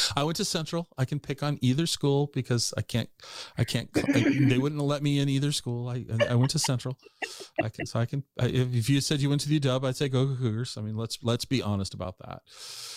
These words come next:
So, s-, teacher, other career, a hu-,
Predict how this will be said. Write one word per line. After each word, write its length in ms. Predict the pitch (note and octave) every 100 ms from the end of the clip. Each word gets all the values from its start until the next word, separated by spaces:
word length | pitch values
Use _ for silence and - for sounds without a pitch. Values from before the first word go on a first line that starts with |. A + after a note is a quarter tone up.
| - -
So, 420 | - F#3+ E3+ D#3+ _ _ _ _ _ _ _ _ _ _ _ _ _ _ _ _ _ _ _ _ _ -
s-, 140 | - - - -
teacher, 640 | G#3+ G#3+ A3 G#3+ G3+ - _ _ _ _ _ _ _ _ -
other 220 | F3 F3+
career, 580 | - E3 D#3 D#3 D3+ -
a 100 | -
hu-, 180 | B2 -